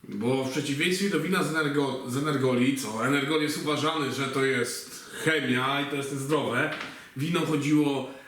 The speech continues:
dwa miesiące i jeszcze sobie bulgocze,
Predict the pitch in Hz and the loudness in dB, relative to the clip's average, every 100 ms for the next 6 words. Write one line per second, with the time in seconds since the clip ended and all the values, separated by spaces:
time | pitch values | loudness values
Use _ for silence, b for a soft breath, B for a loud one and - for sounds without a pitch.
0 | - 131 151 185 185 170 190 160 135 139 | -10 0 4 4 4 2 2 2 0 -2
1 | 147 147 135 160 - 147 151 151 139 143 | -2 -2 0 0 0 -2 0 2 4 4
2 | 135 151 - - 123 | 4 4 2 2 0